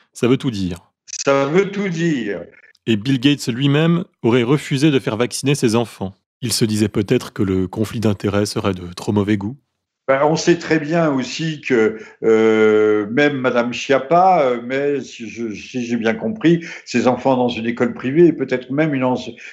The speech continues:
Speaker 2: une école confessionnelle. Tous les, les cadres du Parti socialiste, depuis des décennies, ont mis le, leurs enfants, non pas dans le, dans le cycle public,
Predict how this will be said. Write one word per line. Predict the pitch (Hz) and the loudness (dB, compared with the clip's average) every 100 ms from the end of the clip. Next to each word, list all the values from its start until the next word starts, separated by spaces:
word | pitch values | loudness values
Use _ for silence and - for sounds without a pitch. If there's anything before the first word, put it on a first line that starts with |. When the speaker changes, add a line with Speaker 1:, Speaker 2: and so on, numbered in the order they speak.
| - | 0
Speaker 2:
une | 123 | 2
école | 131 165 | 4 2
confessionnelle. | - 139 135 135 - 127 123 101 90 - - _ | 0 -6 -2 -2 2 2 2 0 -2 -10 -20 _
Tous | - 170 | 0 4
les, | 147 135 | 6 4
les | 127 131 | 0 -2
cadres | - 156 143 123 | 2 4 4 -2
du | 107 | -8
Parti | 101 113 - 120 | -6 -6 -6 -8
socialiste, | 123 110 131 135 185 190 | -6 -4 0 0 0 -4
depuis | 135 - 123 | -6 -8 -8
des | 117 | -4
décennies, | 135 180 170 - 143 151 185 220 220 - - | 2 2 2 0 0 2 4 4 2 -10 -6
ont | 139 139 | 0 4
mis | 151 175 214 - - _ | 6 6 4 -2 -12 _
le, | 135 135 135 131 | 4 4 4 -2
leurs | 131 135 160 120 | -4 2 2 2
enfants, | 135 127 160 208 214 214 - | -4 -2 0 0 0 -4 -12
non | 139 170 | -4 -4
pas | 170 170 151 131 113 | 2 2 2 0 -4
dans | 147 147 | -2 -2
le, | 139 127 123 - - - - - - - | -4 -4 -6 -8 -12 -12 -16 -18 -20 -12
dans | 120 123 | -6 -4
le | |
cycle | 123 - 196 190 135 117 - | -4 -4 -4 -4 -2 -4 -2
public, | 175 170 233 240 - | 0 2 4 2 0